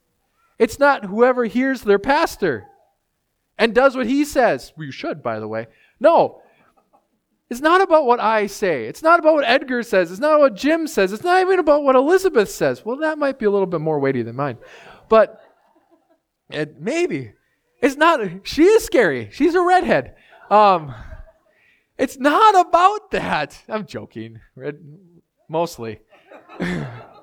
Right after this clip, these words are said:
It's not about that. It's about what the Word of God says. Because you guys, you who are hearing me preach right now,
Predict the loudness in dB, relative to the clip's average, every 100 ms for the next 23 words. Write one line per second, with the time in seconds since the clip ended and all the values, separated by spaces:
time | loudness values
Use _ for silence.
0 | _ _ -20 _ -20 _ _ _ _ _
1 | _ _ _ _ _ _ _ _ _ _
2 | -12 -6 0 0 2 2 2 0 -2 -2
3 | -8 _ -20 _ _ _ _ _ _ -4
4 | -2 2 2 2 0 0 -2 -2 -2 -2
5 | -4 0 2 2 2 0 0 -10 _ _
6 | -2 0 -2 -2 _ _ -8 2 2 4
7 | -2 -4 -12 -20 _ 4 4 6 4 2
8 | 0 -2 -4 -4 -4 -6 -4 -6 -2 -2
9 | 0 0 -2 -2